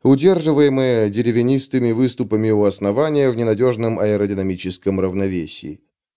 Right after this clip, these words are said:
За ним тянулся белый шнур дыма. Когда дым оторвался, дерево стало невидимым, до тех пор, пока много выше не вспухло вдруг белое облачко, словно выстрел из зенитки. Теперь семена будут расплываться по небу.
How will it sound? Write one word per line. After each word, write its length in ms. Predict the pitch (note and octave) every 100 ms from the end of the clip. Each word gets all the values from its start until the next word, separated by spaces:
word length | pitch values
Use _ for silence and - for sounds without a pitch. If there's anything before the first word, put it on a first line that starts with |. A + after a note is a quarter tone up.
| _ -
За 160 | C3
ним 240 | F3+ A#3 G#3
тянулся 520 | A3 A3+ G#3+ F#3 F3
белый 460 | A#2+ C3+ C#3+ C3
шнур 340 | B2 - G#2 G2
дыма. 400 | F2+ E2+ C#2+ - _ _ _ _
Когда 280 | G#2 G#2+ G#2
дым 180 | G#2 G#2
оторвался, 600 | G2+ G#2+ A#2+ E3 D3 C3+
дерево 340 | A#2+ C#3 B2
стало 300 | A#2+ D3+ C#3
невидимым, 680 | C3+ C#3 E3 A#2+ F#2 D#2+ D2+ _ _ -
до 140 | D3
тех 220 | D3 C#3+ -
пор, 200 | C#3+ D#3
пока 320 | G2+ F#2 F#2
много 380 | F#2 F#2 F#2 F2+
выше 340 | A2+ C3 G#2+
не 120 | G2+
вспухло 560 | F#2+ - C#3+ D3 C3+ A2+
вдруг 280 | G#2 B2 G2+
белое 340 | C3+ C3+ C3
облачко, 580 | D3+ D#3+ D#3 D3 - - _ _
словно 420 | - D3+ C3 A#2+
выстрел 420 | G#2 G#2+ - G2+ G2+
из 180 | A2
зенитки. 640 | F#2+ F#2+ A2 F#2 E2 - _ _ _ _ _ -
Теперь 340 | A#2+ - D3
семена 400 | A#2+ A#2 A#2+ C3
будут 300 | A2+ A2+ A#2+
расплываться 640 | A2 G#2+ A2+ A2 A#2+ G#2+ G2+
по 220 | A2+ C3+
небу. 340 | F#2 D#2 -